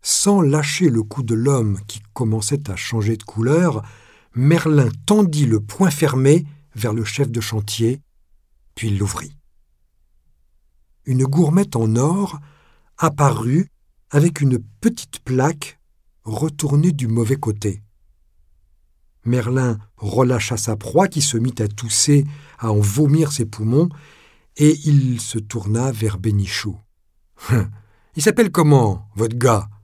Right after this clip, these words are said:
demanda Merlin. « Son prénom ? » « Euh. » Sauveur Bénichou,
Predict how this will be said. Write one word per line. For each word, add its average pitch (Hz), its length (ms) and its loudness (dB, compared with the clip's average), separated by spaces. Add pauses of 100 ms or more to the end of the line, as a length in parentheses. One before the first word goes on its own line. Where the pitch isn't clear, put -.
(420)
demanda 101 420 -6
Merlin. « 92 320 -6
Son 165 140 0
prénom ? » « 127 360 4 (960)
Euh. » 104 380 0 (1200)
Sauveur 113 600 -2
Bénichou, 113 840 -2